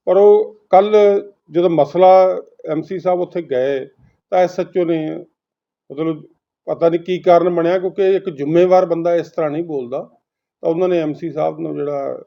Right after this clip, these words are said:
ਡਿਸਰਿਸਪੈਕਟ ਕੀਤਾ, ਉਹਨਾਂ ਦਾ ਅਪਮਾਨ ਕੀਤਾ, ਤਾਂ ਉਸ ਤੋਂ ਬਾਅਦ ਫਿਰ ਇਹ ਸਾਰਾ ਹੰਗਾਮਾ ਸ਼ੁਰੂ ਹੋਇਆ। ਮੇਰੇ ਵੀ ਧਿਆਨ 'ਚ ਗੱਲ ਆਈ, ਮੈਂ ਨਾਲ ਦੀ ਨਾਲ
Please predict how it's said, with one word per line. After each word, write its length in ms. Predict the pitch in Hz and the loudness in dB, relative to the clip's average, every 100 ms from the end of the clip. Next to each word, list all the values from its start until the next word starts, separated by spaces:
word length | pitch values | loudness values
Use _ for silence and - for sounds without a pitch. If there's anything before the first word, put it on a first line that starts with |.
| _ _ 143 | _ _ _
ਡਿਸਰਿਸਪੈਕਟ 720 | 123 120 147 143 - 135 120 | -10 -10 -10 -12 -12 -14 -14
ਕੀਤਾ, 360 | - 135 - 135 | -18 -14 -10 -8
ਉਹਨਾਂ 180 | 147 | -8
ਦਾ 120 | 143 139 | -8 -8
ਅਪਮਾਨ 440 | - 117 113 123 | -8 -10 -10 -10
ਕੀਤਾ, 320 | 123 - 135 - _ _ _ _ | -14 -18 -18 -18 _ _ _ _
ਤਾਂ 80 | 196 | -2
ਉਸ 120 | 196 | 0
ਤੋਂ 80 | 180 | 0
ਬਾਅਦ 220 | 196 196 | 2 2
ਫਿਰ 80 | 170 | 0
ਇਹ 60 | 180 | -6
ਸਾਰਾ 280 | 170 160 147 | -6 -6 -6
ਹੰਗਾਮਾ 380 | 151 143 120 | -8 -8 -10
ਸ਼ੁਰੂ 240 | 120 135 147 | -12 -14 -12
ਹੋਇਆ। 240 | 113 120 - _ _ _ _ _ _ _ - | -10 -12 -14 _ _ _ _ _ _ _ 0
ਮੇਰੇ 220 | 165 190 | 4 4
ਵੀ 80 | 208 | 4
ਧਿਆਨ 280 | 226 202 170 | 2 2 2
'ਚ 80 | |
ਗੱਲ 240 | 175 170 165 | 2 2 4
ਆਈ, 180 | 165 170 | 2 0
ਮੈਂ 260 | 175 170 | -2 -2
ਨਾਲ 320 | 165 147 143 | 0 2 0
ਦੀ 100 | 143 | 0
ਨਾਲ 320 | 165 156 156 | -4 -2 -4